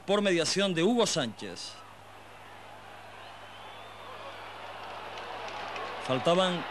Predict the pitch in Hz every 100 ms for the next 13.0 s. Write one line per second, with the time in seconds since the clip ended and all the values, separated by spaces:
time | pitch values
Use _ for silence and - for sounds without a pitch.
0 | - - 233 - 185 170 185 208 214 202
1 | - - 185 220 190 - 151 147 131 131
2 | 160 202 147 98 - - - - - -
3 | - - - - - - - - - -
4 | - - - - - - - - - -
5 | - - - - - - 156 180 170 -
6 | 180 170 170 175 196 202 185 202 185 190
7 | 208 175 160 170 175 160 143 139 139 131
8 | 180 139 110 95 - - - - - -
9 | - - - - - 151 151 139 156 240
10 | 226 202 185 160 156 - 151 131 120 139
11 | 180 - 220 240 - - - - - -
12 | 165 202 - 175 156 - 190 185 214 214